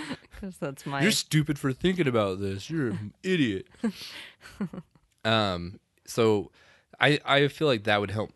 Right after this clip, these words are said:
Speaker 2: definitely be more grateful is to challenge that critical voice and to, to kind of argue with it a little bit when it starts to, a-, and Instagram, I, I actually have kind of,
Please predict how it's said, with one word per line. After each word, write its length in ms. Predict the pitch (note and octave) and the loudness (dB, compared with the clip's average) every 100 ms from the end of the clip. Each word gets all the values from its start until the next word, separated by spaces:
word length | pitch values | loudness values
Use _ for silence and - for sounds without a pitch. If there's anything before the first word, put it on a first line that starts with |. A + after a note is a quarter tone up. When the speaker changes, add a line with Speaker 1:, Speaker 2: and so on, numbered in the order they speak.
| - | -4
Speaker 2:
definitely 300 | G#2+ G#2 G2 | -2 -2 -2
be 140 | G2 | -2
more 200 | G2 F#2+ | -2 -4
grateful 440 | F2+ G2 - G2+ | -4 -6 -6 -6
is 80 | F#2 | -6
to 100 | - | -8
challenge 400 | F#2 - G2 G2 | -8 -4 -2 -2
that 140 | F#2+ - | -6 -8
critical 340 | - F#2+ F#2+ | -8 -10 -10
voice 400 | F2+ F2+ F2+ - | -8 -6 -6 -8
and 260 | - F#2 E2 | -12 -14 -12
to, 420 | - F2 E2 F2 F2+ _ _ _ _ | -10 -10 -8 -12 -16 _ _ _ _
to 100 | - | -18
kind 200 | - F#2 | -10 -8
of 160 | E2+ E2+ | -6 -8
argue 340 | - F#2+ F#2 F#2 | -2 -2 0 -4
with 160 | F#2 | -4
it 40 | F#2 | -6
a 40 | |
little 220 | F2+ F2+ | -6 -6
bit 180 | F2 F2+ | -4 -4
when 100 | E2+ | -4
it 80 | F2 | -8
starts 280 | - F#2 E2 | -8 -8 -8
to, 380 | - F#2 E2+ D#2+ - _ _ _ _ _ _ _ _ _ _ - | -8 -8 -8 -10 -16 _ _ _ _ _ _ _ _ _ _ -8
a-, 200 | A#2 - | -4 0
and 180 | B2+ A#2 | 0 0
Instagram, 540 | C#3 F#3+ - B2+ A2 | 0 0 0 0 2
I, 120 | A#2 D3 | 2 2
I 140 | B2+ | 2
actually 280 | D3+ - A2+ | 2 0 0
have 240 | G#2 F#2+ | -2 -4
kind 200 | - A#2 | -6 -2
of, 160 | A2+ G2 | -2 -4